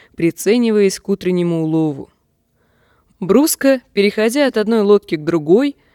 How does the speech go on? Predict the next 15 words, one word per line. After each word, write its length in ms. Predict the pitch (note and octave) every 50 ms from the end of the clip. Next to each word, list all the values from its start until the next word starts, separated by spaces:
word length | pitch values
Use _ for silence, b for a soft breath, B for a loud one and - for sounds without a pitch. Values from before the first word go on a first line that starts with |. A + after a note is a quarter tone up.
| _ _
время 560 | - F3+ E3+ F#3 F#3 G#3+ B3 B3+ A3 G3 F3
от 100 | E3+ -
времени 520 | D#3 D#3 D#3+ F3+ G#3+ C4+ C#4+ C4+ B3 A#3+ A3+
стукал 340 | - - - D#4 - B3+ G#3
своей 280 | - - F#3+ F#3+ F#3
тростью 540 | - - A3 C#4+ D#4+ - - - C4+ B3+ A#3+ - _ _
по 160 | - G#3 G3
одному 440 | F#3+ E3 F3+ F3+ F3 F#3 A3+ C#4 C#4+
из 100 | A#3+ G3+
бочонков 580 | F3+ F#3 F3+ - - C#4 D#4+ D#4+ - C4+ A3+ - -
и 80 | C4+
говорил: 580 | A#3+ G#3+ A#3 A#3 A#3 A3+ G#3+ G3 F3 D3+ - - - _ b b b b b b b b b b b b _
«Вот 240 | - F#3 C4 D4 B3
этот! 400 | C#4+ A3 - C3 - - - - _ _ _ _ _ _ _ _ _ _
Тук-тук! 520 | - - - _ - C4 - - - -